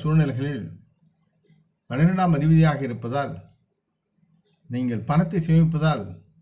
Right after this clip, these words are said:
உங்கள் குடும்பத்தினர் தங்கள் செலவுகளை கண்காணிக்க தூண்டப்படுவதால் உங்கள் நிதி கட்டுப்பாட்டில் இருக்கும் என்று அர்த்தமாகிறது. இந்த நேரம் முழுவதும் உங்கள் குழந்தையுடன் நீங்கள் உற்சாகமும் ஆதரவாகவும்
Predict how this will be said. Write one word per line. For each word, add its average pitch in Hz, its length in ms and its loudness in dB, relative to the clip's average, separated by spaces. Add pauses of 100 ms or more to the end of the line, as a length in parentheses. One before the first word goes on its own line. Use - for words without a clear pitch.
(880)
உங்கள் 120 280 -6
குடும்பத்தினர் 170 520 2
தங்கள் 139 220 -4
செலவுகளை 170 300 0
கண்காணிக்க 156 500 2 (1200)
தூண்டப்படுவதால் 151 540 0
உங்கள் 127 200 -4
நிதி 170 160 0 (160)
கட்டுப்பாட்டில் 147 600 -2 (140)
இருக்கும் 160 320 0
என்று 131 180 -6 (280)
அர்த்தமாகிறது. 110 640 -6 (1000)
இந்த 127 220 -4
நேரம் 220 260 0
முழுவதும் 170 320 0
உங்கள் 131 240 -6
குழந்தையுடன் 156 460 -2 (280)
நீங்கள் 127 300 -10
உற்சாகமும் 147 680 -6
ஆதரவாகவும் 139 560 -2